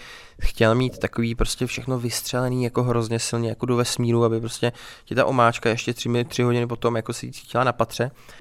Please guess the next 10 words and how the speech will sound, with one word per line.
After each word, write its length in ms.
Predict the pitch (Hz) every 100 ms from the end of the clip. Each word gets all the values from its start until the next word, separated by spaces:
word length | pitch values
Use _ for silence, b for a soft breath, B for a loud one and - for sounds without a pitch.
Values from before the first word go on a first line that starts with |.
| -
Když 160 | -
skládáme 500 | - - 123 131 147
to 140 | 147 139
jídlo, 320 | 107 120 143
tak 160 | - -
se 100 | 117
nad 100 | 117
tím 120 | 131
snažíme 340 | - 117 123
přemýšlet, 600 | 127 110 113 117 131 127